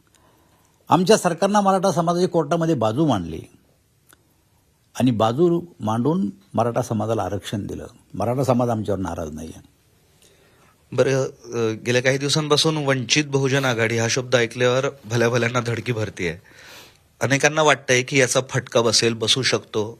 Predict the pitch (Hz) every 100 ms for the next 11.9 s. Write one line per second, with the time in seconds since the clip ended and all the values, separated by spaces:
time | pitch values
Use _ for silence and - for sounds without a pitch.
0 | _ 120 120 123 131 131 127 135 113 113
1 | 113 110 113 117 - _ - - - -
2 | 107 104 101 120 123 120 143 123 127 110
3 | 104 113 110 - 131 123 120 135 127 147
4 | 151 120 139 127 135 135 110 - 107 107
5 | 117 - 170 208 180 156 131 - 127 104
6 | 95 85 80 - - _ _ _ _ _
7 | - - - - - - - _ 202 214
8 | 156 156 165 - 175 143 127 156 143 165
9 | 156 143 123 - _ - - - - _
10 | _ _ - - - _ _ - 175 147
11 | 127 123 143 107 90 85 - - 95